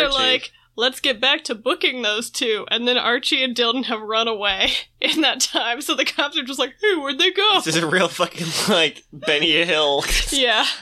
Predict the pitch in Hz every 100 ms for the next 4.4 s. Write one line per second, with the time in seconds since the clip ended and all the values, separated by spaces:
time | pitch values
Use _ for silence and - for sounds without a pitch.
0 | - 160 143 131 - 147 147 - 415 -
1 | 494 - 508 247 247 - 254 285 - 247
2 | 233 233 - - 226 220 214 220 220 165
3 | 196 240 240 311 302 262 262 247 - 254
4 | 220 208 208